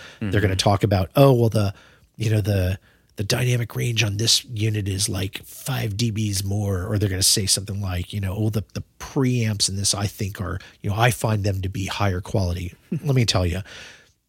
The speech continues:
Speaker 1: your ear makes way more difference to what you're gonna record
Speaker 2: Mm-hmm.
Speaker 1: than any preamp in these units, right? People were using much crappier
Speaker 2: Right.
Speaker 1: preamps fifty years ago and
Speaker 2: Yeah.
Speaker 1: recording some of the best music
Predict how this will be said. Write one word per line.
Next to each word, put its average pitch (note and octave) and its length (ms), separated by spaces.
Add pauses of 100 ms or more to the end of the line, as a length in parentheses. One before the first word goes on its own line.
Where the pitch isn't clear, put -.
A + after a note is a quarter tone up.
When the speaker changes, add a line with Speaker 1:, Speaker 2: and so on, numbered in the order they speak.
(160)
Speaker 1:
your D3 460
ear C#3+ 500 (120)
makes A#2 480
way A#2 440
more D3+ 280
difference A2 400
to - 100
what G2 160
you're G#2+ 140
gonna G2+ 160
record G#2 640
Speaker 2:
Mm-hmm. G2 220
Speaker 1:
than F#2+ 180
any G#2 300
preamp F2+ 540 (120)
in F#2+ 100
these F2+ 240
units, E2+ 460
right? F#2 160
People E3+ 300
were B2+ 100
using G#2 540
much C3 260
crappier G#2+ 720
Speaker 2:
Right. G#2+ 320
Speaker 1:
preamps F#2 640 (420)
fifty - 420
years A#2+ 300
ago F#2 440 (120)
and G#2+ 140
Speaker 2:
Yeah. A2 60
Speaker 1:
recording C3 420
some A#2+ 160
of G#2+ 80
the G2+ 80
best A2+ 340
music G2 500